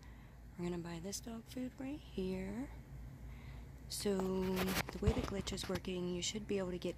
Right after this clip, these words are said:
eighteen or more for less than forty-five cents. There is a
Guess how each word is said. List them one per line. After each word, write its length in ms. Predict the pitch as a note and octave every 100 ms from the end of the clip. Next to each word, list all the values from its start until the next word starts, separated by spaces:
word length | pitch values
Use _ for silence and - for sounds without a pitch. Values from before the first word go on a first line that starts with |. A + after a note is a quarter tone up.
| -
eighteen 680 | F#3 G3 - - G3+ G3+ -
or 160 | A#3+ F3+
more 680 | E3+ F3 F#3 F3 D#3 D3+ D#3 - - - - - - - -
for 120 | F#3
less 220 | E3 E3
than 220 | - F3
forty-five 480 | D#3+ E3 D#3+ E3 D#3+
cents. 540 | - C#3 F#2 - - - - - - -
There 220 | F3+ E3+ -
is 320 | F3+ F3 - -
a 340 | - F3+ E3+